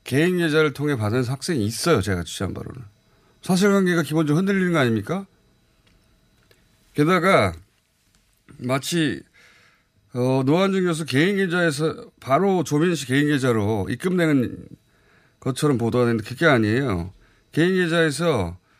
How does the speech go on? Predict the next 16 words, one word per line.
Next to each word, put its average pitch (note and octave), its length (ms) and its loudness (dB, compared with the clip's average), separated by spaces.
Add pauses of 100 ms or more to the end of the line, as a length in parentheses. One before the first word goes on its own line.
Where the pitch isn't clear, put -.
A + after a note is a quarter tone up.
(680)
어, A#2 280 -2
부산의대 E3+ 560 0
발전재단 D3+ 1040 0
계좌로 C3+ 400 -2
들어가요. B2 720 -2 (1120)
그런 G3+ 300 2
다음에 G3 240 4
의전원 F3+ 440 2
학교로 F3 360 -2
가서 A#2 300 -4
거기서 B2+ 360 -2
지급된 C3 440 -2
겁니다. F#2 760 0 (560)
출발은 E3+ 880 2
개인 E3+ 300 0
계좌이지만 C3+ 1160 0